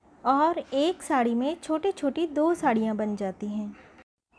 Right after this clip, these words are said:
और आप ready to wear नवारी साड़ी ख़रीदना चाहते हैं या फिर हमसे सिलवाना चाहते हैं तो हमसे संपर्क कर सकते हैं।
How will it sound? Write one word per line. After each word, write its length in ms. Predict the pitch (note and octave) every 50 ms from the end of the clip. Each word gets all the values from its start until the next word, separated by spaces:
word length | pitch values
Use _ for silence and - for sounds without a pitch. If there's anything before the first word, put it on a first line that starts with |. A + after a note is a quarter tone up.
| _
और 340 | - C4+ D4 D#4 E4+ F4+ E4+
आप 340 | D4+ C4 B3+ B3+ C#4 D4 -
ready 300 | D#4 C4 B3+ B3+ B3 C#4
to 140 | - E4 D#4+ D#4
wear 300 | D#4 D#4 D#4+ E4+ E4 D#4+
नवारी 420 | C#4 B3+ A#3 A3+ A3 A3+ C4 D4+ D4+
साड़ी 280 | D4+ D4 D4 D4+ D#4 D#4 -
ख़रीदना 520 | - B3 G3+ G#3+ A3 G#3+ C#4 D4 E4 F4+ F4
चाहते 380 | E4+ - B3 A3 G3+ - - F#3+
हैं 340 | G3 G3+ A3 A3+ B3 D4 E4 - - - - _ -
या 220 | A#3+ B3+ A#3+ B3+
फिर 200 | B3 - F4 F4+ F#4
हमसे 360 | F4 F4 E4+ E4+ - F#4 F4+
सिलवाना 540 | F4 - C#4 G#3+ F#3+ F#3 F#3+ G3 A3+ C4+ E4
चाहते 360 | D#4+ - E4 D4+ D4+ - - D4
हैं 220 | D4 D4+ D#4 E4 E4+ - - - - - -
तो 80 | - D4+
हमसे 360 | C#4+ D#4 D4 D4 - E4+ E4+
संपर्क 500 | - - D4 C4 B3 - B3+ A#3+ - - -
कर 100 | A3 G3+
सकते 320 | F#3+ - F#3 - - - G3
हैं। 240 | G3 G3 G3+ G3+